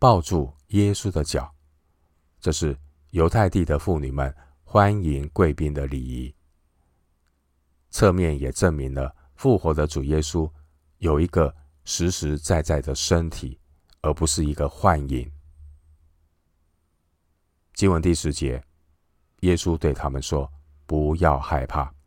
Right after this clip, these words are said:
你们去告诉我的弟兄，叫他们往加利利去，在那里必见我。”主耶稣称呼门徒是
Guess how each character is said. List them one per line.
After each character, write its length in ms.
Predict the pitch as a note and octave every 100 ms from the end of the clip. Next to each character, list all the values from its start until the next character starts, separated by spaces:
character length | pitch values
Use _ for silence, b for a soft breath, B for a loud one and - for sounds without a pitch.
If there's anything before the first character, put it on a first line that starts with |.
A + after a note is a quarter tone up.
| _ _ _ _ _ _ -
你 100 | E2+
们 180 | D#2+
去 160 | E2+ F2
告 200 | F#2+ E2
诉 340 | - D#2+ C#2+ C#2
我 180 | D2+
的 140 | C#2 C#2+
弟 260 | - G#2
兄， 360 | D#2 - E2+ E2+ - _ _ _ _ -
叫 180 | E2+
他 160 | D#2 D#2
们 240 | D2+ C#2 C#2 -
往 360 | E2 C#2+ C2 -
加 300 | - D#2 D2
利 180 | D#2 C2+
利 160 | D2
去， 320 | C2 - C#2 - - _ _ _
在 220 | - F#2 D2+
那 200 | D#2 C#2
里 240 | C2 B1
必 160 | - C#2
见 280 | - D#2 B1+
我。” 220 | - - _ _ _ _ _ _ _ _ _ _ _ _ _ _ _ _ _ _ _ _ _ -
主 140 | F2
耶 120 | F2
稣 320 | G2 G#2 G2 - _ _ _ -
称 300 | - A2+ A2+
呼 200 | G#2+ G#2+
门 240 | E2 D2+
徒 220 | - D#2 D2
是 300 | - D#2